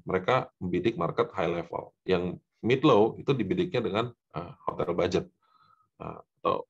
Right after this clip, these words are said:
hotel apa namanya, by Aston gitu. Nah, gitu. Terus yang ketiga, provokatif atau konservatif. Nah, ini sangat penting,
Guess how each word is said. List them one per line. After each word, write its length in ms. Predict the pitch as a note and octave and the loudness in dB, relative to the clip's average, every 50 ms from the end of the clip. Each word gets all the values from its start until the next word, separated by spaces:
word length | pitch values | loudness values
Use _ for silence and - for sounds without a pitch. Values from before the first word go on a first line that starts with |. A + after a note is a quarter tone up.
| _ _ | _ _
hotel 260 | - E2+ - E2 D#2+ | -10 -4 -2 0 0
apa 220 | D2 D2+ D2+ G2+ G#2 | 2 2 4 4 4
namanya, 460 | G2 F#2 F#2 F#2 F#2+ G#2 A2+ A#2 G#2+ - | 4 2 0 0 -2 -2 -4 -4 -6 -12
by 240 | _ E2 E2 D#2 C#2+ - | _ -6 -4 -2 -2 -2
Aston 480 | D#2+ D#2+ - - - E2+ E2+ D#2+ - | -2 -4 -4 -4 -2 -2 -2 -2 -4
gitu. 260 | - - - - - - - _ | -8 -12 -20 -20 -20 -20 -20 _
Nah, 120 | - - - | -20 -20 -20
gitu. 240 | - - - _ _ _ _ _ _ _ _ _ _ _ _ _ _ _ _ _ _ _ | -20 -20 -20 _ _ _ _ _ _ _ _ _ _ _ _ _ _ _ _ _ _ _
Terus 260 | - G2 A2 B2+ B2 - - - - - | 0 2 2 2 2 -2 -6 -10 -4 -2
yang 160 | E2+ F#2+ F#2 F#2+ F2+ | 0 0 0 -2 -4
ketiga, 640 | - - F#2+ F#2+ A2 A#2+ C3+ C#3 C#3+ C3+ - - D2 - C3+ - - _ _ _ _ | -2 -2 -2 -2 0 2 4 4 6 6 4 4 0 -2 -4 -10 -14 _ _ _ _
provokatif 1120 | - A2+ A2+ A2+ - - C#3+ C3+ C3+ - - - C3+ C3+ - - - - F#3 F#3 F3+ F3+ F#3 - _ - | 0 2 2 2 2 2 0 0 0 -2 -4 -4 -4 -4 -2 -4 -2 0 0 0 0 -4 -8 -12 _ -6
atau 200 | - C3+ - C#3+ | -4 -2 -2 -2
konservatif. 800 | D3 D#3 D3 - D#3 D3+ - E3+ E3+ A#2 A2+ - - - - _ _ - | 0 0 0 0 0 0 0 0 -2 -2 -4 -6 -8 -16 -20 _ _ -6
Nah, 80 | G2 | -2
ini 80 | A2+ D3+ | 0 0
sangat 240 | D3+ D#3+ D3 C#3+ C3 | 2 2 2 2 0
penting, 400 | C3+ B2+ A#2 B2 A#2+ B2+ C3 | 0 -2 -2 -2 -4 -4 -4